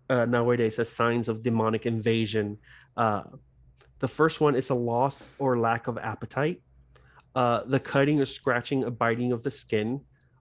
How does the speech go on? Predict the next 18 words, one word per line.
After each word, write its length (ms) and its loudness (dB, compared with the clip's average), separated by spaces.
a 100 2
cold 460 0
feeling 500 0
in 120 0
the 100 -6
room, 420 -2
an 260 0
unnatural 680 0
body 440 0
postures 800 -6
in 160 -2
changes 540 -4
in 80 -2
the 80 -2
person's 520 -6
face 480 -6
and 260 -4
body, 460 -8